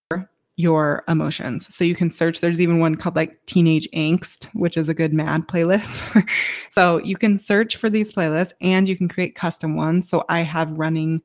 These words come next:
playlists for my emotions, like I said, that I just, whenever I hear a song that makes me feel that emotion, I'll just add, keep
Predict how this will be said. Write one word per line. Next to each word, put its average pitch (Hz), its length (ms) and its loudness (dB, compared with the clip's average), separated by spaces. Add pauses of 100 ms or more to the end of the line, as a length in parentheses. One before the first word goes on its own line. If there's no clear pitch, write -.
(340)
playlists 175 720 -2 (100)
for 175 500 2
my 156 180 -4
emotions, 147 580 -2
like 151 160 -6
I 151 80 -6
said, 220 460 -2 (320)
that 160 160 -4
I 170 160 2
just, 175 240 -2
whenever 170 280 2
I 175 100 2
hear 165 240 -2
a 160 60 -2
song 160 320 0
that - 120 -2
makes - 240 -6
me 156 120 -2
feel 160 240 -8
that 151 140 -4
emotion, 156 480 0
I'll 165 120 -2
just 156 280 -8
add, 156 400 -4 (500)
keep 190 240 -2